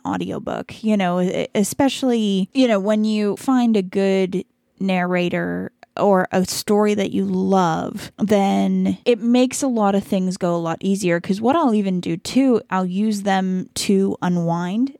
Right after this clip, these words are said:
at the end of the night. Like, I'll put an audiobook on, and if there's, I have, like, a coloring app on my iPad, and I'll just sit there and I'll color a picture and I'll listen to an audiobook, and, like,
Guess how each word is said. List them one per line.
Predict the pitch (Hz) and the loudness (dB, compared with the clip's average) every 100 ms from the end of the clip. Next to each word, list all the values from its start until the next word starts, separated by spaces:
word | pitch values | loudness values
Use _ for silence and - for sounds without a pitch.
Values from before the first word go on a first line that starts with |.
| _ | _
at | - 220 | -12 -6
the | 226 | -2
end | 226 | -2
of | 233 | 0
the | 233 | 0
night. | 247 262 - | 2 0 2
Like, | 190 175 | 0 4
I'll | 180 | 2
put | - - 226 220 214 _ - | 2 2 4 4 2 _ -2
an | 208 196 | 0 4
audiobook | 196 226 220 196 196 180 | 4 4 4 4 2 0
on, | 185 185 185 190 - | 0 0 0 -2 -4
and | 208 196 180 | -2 0 2
if | 185 180 - | 2 0 0
there's, | 196 185 185 185 175 - - | 2 4 4 2 0 -4 -2
I | 180 | 0
have, | 180 | 0
like, | 175 170 | -2 -6
a | 160 | -6
coloring | - 202 196 185 175 | -2 0 2 2 0
app | 175 170 170 | -2 -2 -4
on | 175 | -4
my | 175 170 175 185 | -4 -2 0 0
iPad, | 185 175 170 - - - - | -2 -6 -8 -10 -18 -20 -6
and | - 190 | 0 2
I'll | 175 | 2
just | 170 - | 0 -2
sit | - 202 - | -2 -2 2
there | 208 214 | 2 2
and | 196 | 0
I'll | 165 | -2
color | - 185 185 180 | -2 0 2 0
a | |
picture | - 196 - 302 | -2 -4 -2 2
and | 294 214 | 2 2
I'll | 180 | 0
listen | 180 - 180 | -2 -2 -4
to | - 190 | 0 0
an | 180 | 2
audiobook, | 175 196 220 220 262 - | 2 2 2 2 0 2
and, | 220 196 | 0 2
like, | 185 | 0